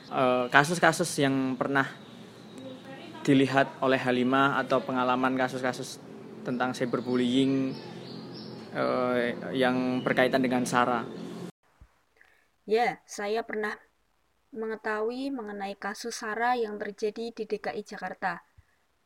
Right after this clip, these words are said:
Speaker 2: yaitu kasusnya mantan Gubernur D K I Jakarta, yaitu Ahok.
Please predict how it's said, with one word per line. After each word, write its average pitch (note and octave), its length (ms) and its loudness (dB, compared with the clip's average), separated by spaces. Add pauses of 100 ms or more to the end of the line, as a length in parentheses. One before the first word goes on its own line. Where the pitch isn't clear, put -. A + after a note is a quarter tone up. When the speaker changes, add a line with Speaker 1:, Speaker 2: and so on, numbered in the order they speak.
Speaker 2:
yaitu A#3+ 640 -6 (560)
kasusnya A3 880 -6
mantan A3+ 640 -4
Gubernur G#3 480 -4
D G#3 80 -6
K G3 160 -2
I G3+ 80 -4
Jakarta, G#3 560 -4
yaitu G3 320 -4
Ahok. - 400 -6